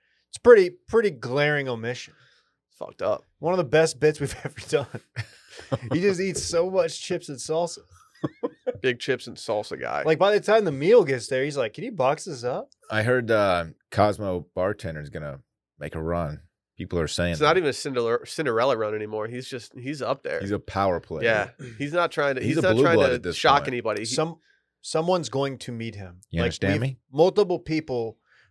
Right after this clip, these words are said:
Speaker 1: have posted about going to the Cosmo over the last week, and they're like, "I couldn't find him."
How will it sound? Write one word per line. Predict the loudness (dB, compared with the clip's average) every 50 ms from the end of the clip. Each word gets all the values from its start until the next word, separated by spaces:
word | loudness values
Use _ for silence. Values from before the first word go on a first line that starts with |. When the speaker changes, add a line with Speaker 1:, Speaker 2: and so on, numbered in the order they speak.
| _
Speaker 1:
have | -6 -2 2
posted | 2 2 2 2 -2 -6 -4
about | -2 -2 -4 -4 -6 -6
going | -6 -4 -4 -4 -6 -8 -10
to | -12 -12 -12
the | -12 -8
Cosmo | -4 -4 -4 -4 -4 -4 -4 -2 -2 -4 -6 -6 -6
over | -6 -4 -4 -4 -4 -4
the | -4
last | -2 -2 -2 -4 -6 -8 -8
week, | -8 -8 -8 -10 -12
and | -12 -8
they're | -6 -8
like, | -6 -8
"I | -8 -10
couldn't | -4 -2 -2 -2 -2 -6
find | -8 -8 -6 -6 -10 -12
him." | -18 _